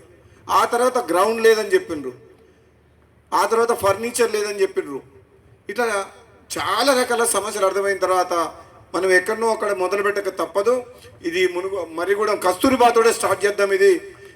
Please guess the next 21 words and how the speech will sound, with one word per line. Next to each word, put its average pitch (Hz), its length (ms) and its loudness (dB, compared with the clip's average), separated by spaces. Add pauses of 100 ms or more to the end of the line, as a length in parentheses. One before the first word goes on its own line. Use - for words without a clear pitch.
(100)
మన 185 140 2
ప్రభుత్వం 226 580 0
నిధులు 233 180 -2
తీసుకురావాలంటే, 226 840 0
శాంక్షన్లు 247 480 -2
కావాలంటే 226 600 0 (460)
ఎన్నేళ్ళు 233 380 2
పడుతుందో 247 280 2
తెలియదు. 226 440 0 (440)
మొట్టమొదటి 254 560 2
ప్రయత్నంగా 247 840 0 (460)
కోమటిరెడ్డి 240 520 2
సుశీలమ్మ 233 440 -4
ఫౌండేషన్ 226 580 0
తోటి 214 160 -2
మనమే 220 340 4
స్టార్ట్ 226 360 0
చేద్దాం, 233 340 0 (560)
ఎంతో 240 260 0
అంత 262 240 2
అయింతది 240 560 0